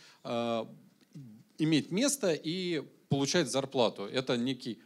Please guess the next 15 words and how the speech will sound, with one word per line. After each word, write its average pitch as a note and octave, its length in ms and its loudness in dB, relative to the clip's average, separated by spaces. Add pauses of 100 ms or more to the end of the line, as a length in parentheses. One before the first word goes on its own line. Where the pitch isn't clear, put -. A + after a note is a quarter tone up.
(160)
мост E3 420 2
между, B2+ 460 2
да, C#3+ 180 4
вот, A2 280 -6
э, G2 580 -6
всеми. F#2 440 -4 (440)
Э, A#2+ 380 0 (120)
но, C#3+ 460 0
м, A#2+ 480 -2 (180)
эффективнее D#3+ 540 0
всех A3 260 -2
будут, D3 220 -4
так C#3 100 -4
сказать, B2+ 240 -6
добровольцы C3+ 760 0